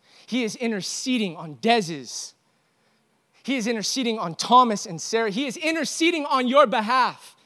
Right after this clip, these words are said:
And so I don't have time to play games then, right? There's,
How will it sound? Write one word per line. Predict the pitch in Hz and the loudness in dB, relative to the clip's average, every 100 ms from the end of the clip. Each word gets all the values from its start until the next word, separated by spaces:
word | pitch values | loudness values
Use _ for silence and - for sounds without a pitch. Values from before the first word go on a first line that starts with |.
| _ _ - - - | _ _ -20 -20 -16
And | 240 | -8
so | 226 285 | 0 4
I | 285 | 4
don't | 320 294 | 4 0
have | 302 | -2
time | - 277 294 | -2 -4 -4
to | 269 | -6
play | - 262 | -4 -4
games | 190 247 359 381 226 | -2 -2 -2 -4 -6
then, | 240 180 139 _ _ _ _ | -6 -6 -12 _ _ _ _
right? | 233 330 370 - _ _ _ _ - | 0 0 0 -8 _ _ _ _ -10
There's, | 285 285 208 | -4 -2 -4